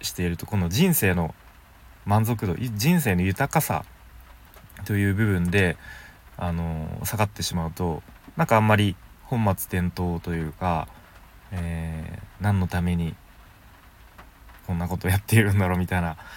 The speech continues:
えー、ことにもなりかねないので、ちょっとその辺のバランスは取りつつ、えー、やっていきたいなと思っております。はい、ということで今日は、えー、給料が激-、激減して震えているという、そんなテーマで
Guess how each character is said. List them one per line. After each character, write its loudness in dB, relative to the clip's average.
え -2
ー、 -4
こ -8
と -4
に 0
も 0
な 4
り 2
か -6
ね 2
な 6
い 6
の 4
で、 2
ち -6
ょ -4
っ -8
と -6
そ -2
の 2
辺 2
の 0
バ 2
ラ 4
ン 0
ス -4
は -2
取 -2
り -4
つ -4
つ、 -2
え -8
ー、 -10
や -8
っ -12
て -12
い -4
き -12
た -4
い 0
な 4
と -6
思 -8
っ -10
て -10
お -8
り -6
ま -2
す。 0
は -10
い、 -4
と -6
い 2
う 0
こ -2
と -4
で -2
今 -2
日 0
は、 4
え -6
ー、 -16
給 4
料 4
が -2
激-、 -2
激 0
減 4
し -2
て -2
震 2
え 4
て 2
い 8
る 0
と -12
い -8
う、 -12
そ -4
ん 0
な -2
テ -4
ー 2
マ -2
で -10